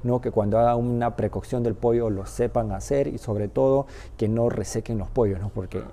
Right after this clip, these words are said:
es lo que está pasando, ¿no? También con las papas, ¿no? Pero sobre todo, chicos, ahí el error en los pollos. Por eso es que se está buscando una persona que sea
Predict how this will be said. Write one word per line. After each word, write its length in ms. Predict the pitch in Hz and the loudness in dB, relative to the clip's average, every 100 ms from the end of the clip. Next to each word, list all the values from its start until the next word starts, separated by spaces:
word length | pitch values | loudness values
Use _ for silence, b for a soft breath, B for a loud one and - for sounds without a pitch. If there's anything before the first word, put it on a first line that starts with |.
| - | -8
es 100 | 98 | -6
lo 120 | 120 | -4
que 60 | 104 | -6
está 200 | - 117 | -6 -6
pasando, 520 | 104 101 139 127 98 | -6 -4 -2 0 -2
¿no? 200 | 92 107 | -2 -4
También 240 | - 107 131 | -2 -2 0
con 160 | 123 | 0
las 100 | 101 | -2
papas, 460 | 92 131 120 101 92 | 2 2 2 -2 -2
¿no? 180 | 120 135 B B B | -2 -4 B B B
Pero 160 | 117 | 0
sobre 280 | 107 120 117 | 4 4 4
todo, 260 | 110 143 143 | 4 4 4
chicos, 360 | 147 139 135 - | 2 0 0 -2
ahí 180 | 113 120 | -2 2
el 120 | 120 | 4
error 280 | 110 117 113 | 4 2 2
en 100 | 110 | 0
los 100 | 98 | -2
pollos. 340 | - 117 101 | 2 4 4
Por 160 | - 113 | 0 0
eso 140 | 117 | 0
es 40 | 117 | -4
que 60 | |
se 340 | 98 - - 104 | -6 -10 -10 -8
está 200 | - 143 | -2 0
buscando 420 | 147 - 147 127 | 0 0 0 0
una 140 | 131 | -2
persona 380 | 117 120 131 127 | -4 -6 -6 -6
que 100 | - | -6
sea 220 | - 120 | -4 -4